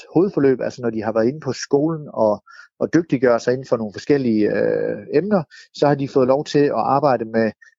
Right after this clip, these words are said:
med bæredygtige byggematerialer, øh, øh, og, og fået producenter ud, øh, og, og, øh, og købt nogle, nogle, hvad kan man sige, nogle andre byggematerialer, end dem, som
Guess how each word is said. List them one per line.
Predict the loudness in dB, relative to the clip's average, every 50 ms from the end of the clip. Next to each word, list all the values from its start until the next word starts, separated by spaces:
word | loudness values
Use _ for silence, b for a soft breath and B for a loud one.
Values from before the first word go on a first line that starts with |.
| _ _ -2
med | -2 0
bæredygtige | 2 2 2 2 2 0 -2 -4 -6 -8 -8 -6 -4 -2
byggematerialer, | -2 -2 -2 -4 -6 -6 -4 -2 0 0 2 0 -2 -4 -8 -10 -4 0
øh, | 2 2 4 4 2 2 0 -2 -4 -4 -4 -4 -4 -6 -6 -8 b b b b b b b _ _ _ _ _ _ _ -6 -6
øh, | -4 -4 -6 -6 -8 -10 -8 -2
og, | 0 0 0 0 -2 -8 _ _ _ -6
og | -6 0
fået | 2 2 2 2 2
producenter | 0 0 0 0 2 2 0 2 2 2 2
ud, | 2 4 4 2 2 2 -2 -2 0 2
øh, | 2 4 4 4 2 2 2 0 0 0 0 -2 -2 -2 -4 -6 -10 _ _ -6
og, | -4 -4 -4 -6 -12 -6
og, | -2 0 2 2 2 0
øh, | -2 -4 -8 -10 -14
og | -14 -4 -2
købt | -2 -2 0 0
nogle, | 0 0 0 -2 -6 -8 _
nogle, | -8 -6 -2
hvad | -2 -4
kan | -2 -2
man | -6 -6
sige, | -2 0 2 2 2 0 B B B B _ _
nogle | -4 -2 0 0
andre | 0 2 2 2 2 0 0 0
byggematerialer, | 0 0 2 2 0 0 2 0 0 2 2 2
end | 0 0 -2 0 0
dem, | 0 0 0
som | 0 -2 -2 -2 -2 -6